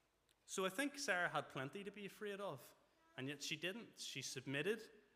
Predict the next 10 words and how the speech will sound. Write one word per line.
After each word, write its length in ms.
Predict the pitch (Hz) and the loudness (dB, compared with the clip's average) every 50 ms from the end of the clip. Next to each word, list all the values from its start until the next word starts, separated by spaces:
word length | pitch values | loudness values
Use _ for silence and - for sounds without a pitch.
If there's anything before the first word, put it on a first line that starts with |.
| - | -10
and 100 | 120 120 | -8 -4
she 260 | - - - 143 135 127 | -2 -2 -2 -2 -2 -2
obeyed. 600 | 123 113 117 - 123 120 127 135 147 143 131 - - - - - - _ _ _ - - - - _ _ _ _ _ - - - _ _ _ _ _ _ - _ _ _ _ _ _ _ _ - - - | -2 -4 -4 -2 -2 0 2 2 0 0 0 -4 -6 -14 -16 -20 -20 _ _ _ -20 -20 -20 -20 _ _ _ _ _ -20 -20 -20 _ _ _ _ _ _ -20 _ _ _ _ _ _ _ _ -20 -18 -6
How 100 | - 185 | -2 -2
did 140 | 185 185 - | 0 0 0
she 120 | - - 160 | 0 0 0
do 200 | 123 131 117 117 | 0 -2 -2 -2
this? 400 | 127 147 143 - - - - - - _ _ _ _ _ _ _ _ _ _ _ _ _ _ _ _ _ _ _ _ - - 392 392 392 - 381 381 381 - - - - - - - - - - | -2 -4 -4 -4 -6 -6 -8 -10 -14 _ _ _ _ _ _ _ _ _ _ _ _ _ _ _ _ _ _ _ _ -20 -20 -20 -20 -20 -20 -20 -20 -20 -20 -20 -20 -20 -20 -20 -20 -20 -2 4
Verse 300 | 151 147 147 - - - | 8 8 8 8 6 2
five, 380 | - 120 107 107 110 107 107 | 2 2 2 2 2 0 -4